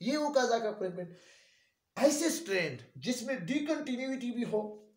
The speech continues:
अब ये थ्री है, अब ये फ़ाइव है। मैं आपको पहले भी कह चुका हूं कि five to three ब-, बनाएगा, अब ये उसी तरह फ़ाइव to three बना रहा है।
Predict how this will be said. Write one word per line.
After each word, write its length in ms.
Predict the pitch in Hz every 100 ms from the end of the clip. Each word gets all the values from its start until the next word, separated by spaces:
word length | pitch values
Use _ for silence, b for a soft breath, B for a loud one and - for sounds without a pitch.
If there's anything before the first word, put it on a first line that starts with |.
| -
अब 180 | 156 170
ये 260 | 190 220 -
थ्री 220 | 180 196 226
है, 460 | 202 214 - - 143
अब 200 | 139 143
ये 100 | 135
फ़ाइव 340 | - 120 117
है। 360 | 113 104 - _ _
मैं 100 | 110
आपको 240 | 151 170 220
पहले 280 | 247 262 262
भी 100 | 262
कह 180 | 233
चुका 220 | 220 214 208
हूं 100 | 202
कि 100 | 190
five 260 | 214 233
to 180 | 226 226
three 120 | 254
ब-, 280 | 240 214 -
बनाएगा, 380 | 185 180 175 156 147 - -
अब 100 | 139
ये 100 | 170
उसी 260 | 214 214
तरह 180 | 214 202
फ़ाइव 300 | 190 202 214
to 140 | 208 214
three 100 | 226
बना 240 | 233 254
रहा 200 | 233 185
है। 300 | 170 175